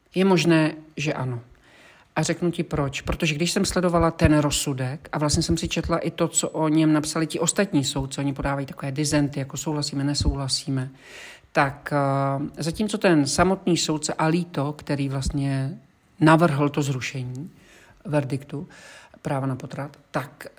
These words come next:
tak řekl, toto se týká jenom interrupcí a mluvíme jenom o interrupcích. A vlastně jakoby uklidnil,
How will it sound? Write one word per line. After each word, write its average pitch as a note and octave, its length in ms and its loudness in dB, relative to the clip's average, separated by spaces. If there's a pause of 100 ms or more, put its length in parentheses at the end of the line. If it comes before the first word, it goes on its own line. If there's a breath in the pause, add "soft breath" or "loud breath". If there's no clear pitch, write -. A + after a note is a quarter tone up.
tak D#3 140 -2
řekl, D#3 340 -2 (520)
toto F#3+ 220 4
se F3 120 0
týká D3+ 260 2
jenom D#3+ 300 8
interrupcí G3+ 680 0
a C#3+ 160 0
mluvíme D3 380 4
jenom D#3+ 280 4
o D3 100 -2
interrupcích. - 720 -4
A C#3+ 60 -2
vlastně C#3+ 240 -4
jakoby D3+ 200 -6
uklidnil, D#3 920 2